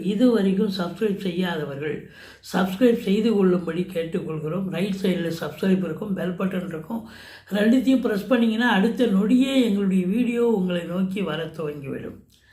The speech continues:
பத்தொம்போது பதினொன்று ரெண்டாயிரத்தி இருபத்தி அஞ்சு புதன்கிழமை சர்வ அமாவாசை திதி வருகிறது. இந்த வாரம் நம்ம ஒரு முக்கியமான தகவலை நம்மளுடைய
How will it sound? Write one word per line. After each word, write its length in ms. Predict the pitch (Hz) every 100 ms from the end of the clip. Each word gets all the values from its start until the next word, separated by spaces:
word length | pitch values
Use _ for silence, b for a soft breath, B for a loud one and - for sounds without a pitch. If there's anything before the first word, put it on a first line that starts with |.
| b b b b -
பத்தொம்போது 600 | 202 - 302 311 302 294 226
பதினொன்று 460 | 254 254 254 254 269
ரெண்டாயிரத்தி 540 | 214 247 247 247 247
இருபத்தி 420 | 233 202 226 190 214
அஞ்சு 240 | 196 233
புதன்கிழமை 800 | 185 190 226 233 214 180 180 202
சர்வ 480 | 185 190 170 196 214 233
அமாவாசை 760 | 170 185 196 190 170 160 - 180
திதி 360 | - 156 165 156
வருகிறது. 580 | 135 139 127 117 - - - _ _ _ _ _ b b b b b b b b
இந்த 220 | 247 262 262
வாரம் 540 | 208 214 285 330 320 208
நம்ம 260 | 226 233
ஒரு 160 | 220 202
முக்கியமான 800 | 185 190 - 277 254 262 277 311 320 -
தகவலை 540 | 214 262 262 226 226 160 190 - _ _ _ _ _ _ _ _ _ 202
நம்மளுடைய 540 | 220 233 220 208 202